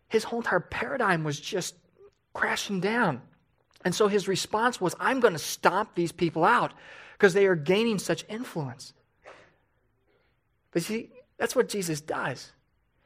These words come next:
Jesus, he's calling us. I mean, you are here right now, not because you got a flyer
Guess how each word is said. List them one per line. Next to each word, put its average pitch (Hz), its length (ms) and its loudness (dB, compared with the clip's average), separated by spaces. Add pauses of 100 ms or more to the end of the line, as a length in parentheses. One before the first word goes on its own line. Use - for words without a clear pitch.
(240)
Jesus, 285 300 0
he's 233 160 -2
calling 240 520 -2
us. - 320 -12 (520)
I 208 60 0
mean, - 280 -2
you 262 260 6
are 269 100 10
here 254 360 4
right 196 260 4
now, 214 200 4
not 214 260 0
because 240 360 0
you 226 60 -4
got 196 180 6
a - 40 -2
flyer 117 540 0